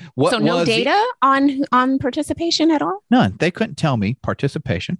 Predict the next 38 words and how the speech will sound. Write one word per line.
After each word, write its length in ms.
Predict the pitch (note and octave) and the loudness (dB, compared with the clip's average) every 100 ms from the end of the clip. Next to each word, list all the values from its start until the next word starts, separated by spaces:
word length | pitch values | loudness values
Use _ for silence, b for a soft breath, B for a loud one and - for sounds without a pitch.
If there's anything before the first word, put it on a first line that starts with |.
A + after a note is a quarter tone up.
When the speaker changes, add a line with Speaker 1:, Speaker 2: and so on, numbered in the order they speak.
| - | -8
Speaker 1:
They 80 | G#2+ | -4
couldn't 220 | B2 - | -4 0
tell 120 | B2 | 0
me 120 | A#2 | 0
graduation 600 | F#2+ G#2 A#2 G#2 F#2+ F2 | 0 0 0 0 0 -4
rate. 220 | E2 G2+ | -4 -4
They 80 | F#2+ | -8
couldn't 300 | - C3+ - | -4 -4 -4
tell 200 | - A#2 | -4 -2
me 280 | G#2+ F#2 G2 B B B B | 0 0 -2 B B B B
ho-, 140 | - - - | -6 -6 -6
what 280 | A2+ C3 - | -4 -2 0
were 140 | B2+ | 0
the 120 | A#2 - | 0 -2
outcomes 440 | A2+ C#3+ - B2 | -4 -2 -4 -4
from 140 | - C3 | -2 0
these 140 | A2 | 0
businesses 440 | B2 G#2+ A#2 G#2+ | -2 -4 -4 -4
after 220 | G#2 G2 G2 | -4 -6 -6
having 220 | G#2+ G2+ | -4 -2
been 160 | C3 | -2
it. 80 | B2 | -2
So, 100 | - | -2
like, 260 | G#2 G2 - b b _ | 0 -2 -4 b b _
no 340 | A#2+ C3+ C3 C3 | -2 0 0 -2
increases 500 | B2 A#2 C3 A#2+ A2+ | -4 -4 -4 -4 -4
in 100 | A2+ | 0
revenue, 400 | G#2 G2+ G#2+ G2+ | 0 0 0 0
no 280 | G2 A2 B2+ | 2 0 0
increases 480 | B2 - A#2+ - G2+ | -4 -4 -4 -4 -6
in 80 | F#2+ | -6
hire, 340 | E2+ F#2 G2 | -4 -2 -2
no 240 | G2 A#2+ C3 | 2 2 2
new 180 | A#2+ A#2+ | 2 0
jobs 400 | A2 G2+ G2+ - - | 2 -2 -2 -6 -8
added, 320 | D#2+ E2+ E2+ B B B | -4 -2 -4 B B B
no 220 | A#2 C#3 D#3 | -2 0 2
new, 300 | C#3 C#3 | 2 2